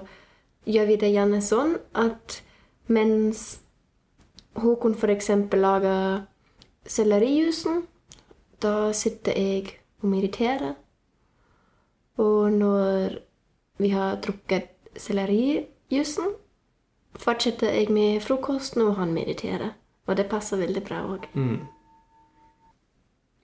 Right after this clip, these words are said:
Speaker 2: Jeg synes Anna er inne på et viktig poeng her, det er at, eh, man kan utnytte, ehm, utnytte denne rutinen så, s-, til så mye fint da.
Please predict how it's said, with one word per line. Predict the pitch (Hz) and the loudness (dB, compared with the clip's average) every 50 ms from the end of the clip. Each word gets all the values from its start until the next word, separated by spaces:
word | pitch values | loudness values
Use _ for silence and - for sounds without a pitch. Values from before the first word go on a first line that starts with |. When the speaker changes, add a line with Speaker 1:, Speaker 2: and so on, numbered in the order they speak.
| _ _ _ | _ _ _
Speaker 2:
Jeg | - 131 | -2 0
synes | - 170 156 143 | 2 2 2 4
Anna | 147 139 143 139 127 120 | 4 4 4 4 4 2
er | 120 120 | 2 2
inne | 127 123 | 2 0
på | 123 117 113 | 0 0 0
et | 110 | 2
viktig | 110 113 113 - - 127 123 | 2 0 0 -2 -4 -2 0
poeng | 120 117 123 120 120 110 | 0 2 2 2 2 2
her, | 98 101 | 2 0
det | 104 101 104 | 0 0 0
er | 110 104 104 | 2 0 0
at, | 104 - - - _ _ _ _ _ - - - 113 | -2 -4 -8 -16 _ _ _ _ _ -14 -8 -6 -4
eh, | 110 107 107 - - - | -4 -4 -4 -4 -6 -6
man | - - 113 110 107 | -2 -2 -2 0 2
kan | - 117 113 110 | 2 2 2 2
utnytte, | 104 110 117 123 - - 117 104 98 - - 110 104 101 101 98 101 101 - _ _ _ _ _ _ _ _ _ _ _ - | 2 0 0 0 0 -2 -2 -2 -2 -2 -2 -2 0 0 0 -2 -4 -6 -12 _ _ _ _ _ _ _ _ _ _ _ -14
ehm, | - - - 110 98 98 98 95 98 95 95 - - 120 - - - _ _ _ - - - - - - | -10 -8 -6 -4 -2 -2 -2 -2 -2 -2 -2 -4 -6 -10 -16 -18 -20 _ _ _ -20 -20 -20 -16 -6 -2
utnytte | 127 123 123 - - 117 110 120 107 104 104 104 | -2 -2 0 0 -2 -2 0 2 2 2 2 2
denne | 104 104 107 107 104 | 2 2 2 2 2
rutinen | 107 101 - 120 110 104 110 110 110 107 | 0 0 0 0 0 2 2 0 0 0
så, | - - 104 104 101 101 98 98 98 104 101 - - - _ _ | 0 2 2 4 4 4 2 2 0 -2 -4 -8 -12 -18 _ _
s-, | - - - - - - 127 - - | -10 -8 -8 -6 -6 -8 -10 -10 -6
til | - 127 113 | -4 -4 -2
så | - - 113 | -2 -2 -2
mye | 104 104 98 - - 113 107 107 107 110 - - 117 113 | -2 -2 -2 0 0 0 2 2 0 -2 -2 -4 -6 -6
fint | - - 131 131 180 190 190 - | -4 -2 0 0 0 0 -2 -2
da. | - 107 110 | -2 -4 -4